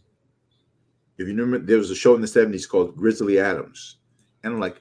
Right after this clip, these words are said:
"Why didn't that fit?" Anyway, I'm old, so it doesn't matter. Anyway, this New Orleans team, legitimate. How they fit Zion Lateef Williamson into that lineup with Brandon Ingram, with Herbert Jones. I like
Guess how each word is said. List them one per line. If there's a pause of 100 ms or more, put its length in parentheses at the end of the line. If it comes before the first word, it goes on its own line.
(140)
"Why
didn't
that
fit?"
Anyway,
I'm
old,
so
it
doesn't
matter. (220)
Anyway, (1300)
this
New
Orleans
team, (220)
legitimate. (540)
How
they
fit (500)
Zion
Lateef
Williamson (680)
into
that
lineup (240)
with
Brandon
Ingram, (180)
with
Herbert
Jones. (520)
I
like